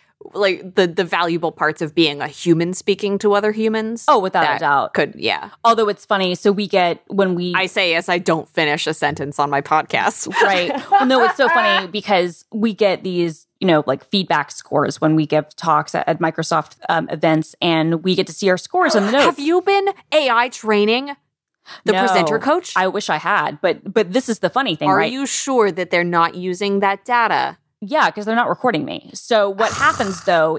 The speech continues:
Speaker 2: is that, is that people who are in the audience will critique you and will s-, give you scores. And I don't always think that people in the audience know that the person who presented is going to immediately see the scores that they've given and the comments.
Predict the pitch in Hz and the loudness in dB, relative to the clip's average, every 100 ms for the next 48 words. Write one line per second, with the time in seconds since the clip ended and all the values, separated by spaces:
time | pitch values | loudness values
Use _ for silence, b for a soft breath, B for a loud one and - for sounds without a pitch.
0 | - 190 175 - 175 - - 214 202 - | 0 0 0 0 -2 -2 -2 0 0 0
1 | 262 220 208 190 175 180 214 151 151 190 | -2 2 2 2 2 2 2 0 -6 -8
2 | - 180 160 170 - 208 - 165 151 156 | -4 -4 -2 -6 -6 -8 0 2 2 0
3 | - 196 185 143 151 - 233 87 156 - | -6 -4 -2 0 -4 0 2 2 -2 -2
4 | 220 220 208 339 - 294 233 202 - 220 | 0 0 0 0 2 0 2 -2 -2 -2
5 | 202 - - 185 190 175 165 170 165 - | -2 -4 -8 -2 0 2 0 0 -4 -6
6 | 170 160 165 170 165 160 - - 160 160 | 0 2 2 2 0 0 -4 0 2 2
7 | 165 - 170 175 160 175 - 165 151 156 | 0 -2 -2 -2 -4 -6 -4 -2 0 2
8 | 190 185 - 175 156 160 156 156 175 160 | 2 2 0 -2 0 2 2 2 -2 0
9 | 165 185 - 175 170 196 185 156 - 160 | 4 4 4 0 0 -2 -4 -6 -2 0
10 | 165 180 - 151 - 170 160 _ - 185 | 2 0 -6 -4 0 0 -4 _ -2 0
11 | 190 185 - _ 170 165 156 - 165 185 | 0 -2 -8 _ 0 0 -2 0 0 0
12 | 233 | -4